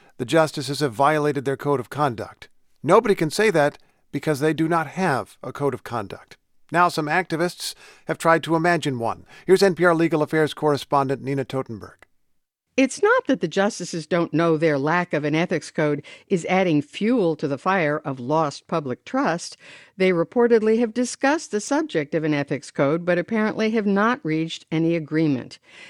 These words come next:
Speaker 2: Now, however, two groups have written what they call a model code of conduct for the Supreme Court, and it's getting generally favorable reviews.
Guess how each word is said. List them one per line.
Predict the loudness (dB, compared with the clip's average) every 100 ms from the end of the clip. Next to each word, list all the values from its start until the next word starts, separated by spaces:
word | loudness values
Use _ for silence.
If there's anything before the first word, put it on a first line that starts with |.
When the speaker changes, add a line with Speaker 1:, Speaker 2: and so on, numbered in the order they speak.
| -2
Speaker 2:
Now, | 4 6 6 4
however, | 4 4 2 0 -2 _
two | 0 0 2
groups | 0 -2 -4
have | -2 -2
written | -2 -2 -4 -4
what | -4 -2
they | 2 0
call | 0 0 0 0
a | 0
model | 2 2 2 2
code | -2 -2 0 -2
of | -6
conduct | -4 -2 -2 -4 -4
for | -6
the | -6
Supreme | -6 -8 -4 -4 -4
Court, | -4 -6 -6 -14 -20 -20 -20 -8
and | 2 4
it's | 4 2
getting | 4 6 4
generally | 4 2 2 2 0
favorable | -4 -2 0 0 -2 -2 -2
reviews. | -2 -2 0 0 0 -6 -18